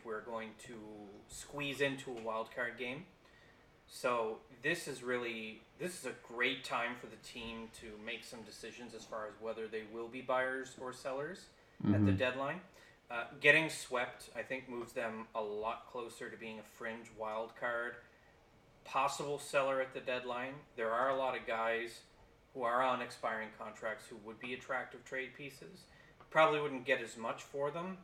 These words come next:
Speaker 1: Marcus Semien comes to mind. But we're not there yet. I'm saying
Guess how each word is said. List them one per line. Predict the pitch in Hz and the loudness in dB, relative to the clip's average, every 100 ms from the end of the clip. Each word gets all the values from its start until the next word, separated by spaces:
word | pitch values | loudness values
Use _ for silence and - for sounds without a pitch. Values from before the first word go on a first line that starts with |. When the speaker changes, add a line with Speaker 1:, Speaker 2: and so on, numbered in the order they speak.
| 123 | -6
Speaker 1:
Marcus | 117 131 - 117 | -6 -6 -10 -8
Semien | 113 120 | -8 -8
comes | 123 123 117 | -10 -10 -10
to | - | -12
mind. | 123 120 143 190 - - - - - - | -8 -8 -8 -12 -20 -20 -20 -20 -20 -4
But | - 113 110 - - - - | 0 2 2 -4 -16 -20 -6
we're | 127 120 | -2 4
not | 123 - - - - | 4 4 -4 -18 2
there | 123 123 113 107 | 6 6 4 -2
yet. | 107 117 - - - - - | -2 -2 -2 -10 -18 -14 -6
I'm | 117 | -6
saying | 120 - 113 113 113 110 | -4 -2 0 0 -2 -4